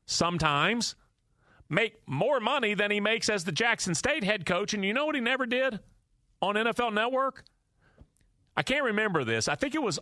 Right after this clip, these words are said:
Alcorn State. There was a team in the swac, I believe.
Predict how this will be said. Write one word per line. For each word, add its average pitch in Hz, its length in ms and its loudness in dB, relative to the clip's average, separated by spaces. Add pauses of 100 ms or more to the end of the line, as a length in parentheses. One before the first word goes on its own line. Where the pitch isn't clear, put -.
Alcorn 220 520 -2
State. - 260 -4
There 262 140 2
was 311 140 0
a 220 60 -2
team 190 640 -2 (720)
in 185 100 2
the 175 80 0
swac, 247 540 0
I 156 80 2
believe. 151 640 -2